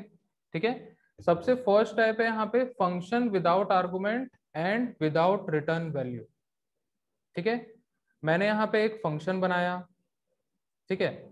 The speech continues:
function मैंने बनाया, सबसे पहले हम लोग यहाँ declare कर लेते हैं। ठीक है, void add। ठीक है, declare करते समय पे ही हम लोग यहाँ पे क्या देंगे, argument list देते हैं। ठीक है,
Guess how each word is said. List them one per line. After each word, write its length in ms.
function 280
मैंने 200
बनाया, 340
सबसे 280
पहले 140
हम 80
लोग 120
यहाँ 120
declare 380
कर 160
लेते 280
हैं। 80
ठीक 140
है, 80
void 420
add। 300
ठीक 80
है, 160
declare 420
करते 320
समय 360
पे 140
ही 240
हम 180
लोग 160
यहाँ 180
पे 100
क्या 160
देंगे, 380
argument 460
list 280
देते 300
हैं। 120
ठीक 840
है, 100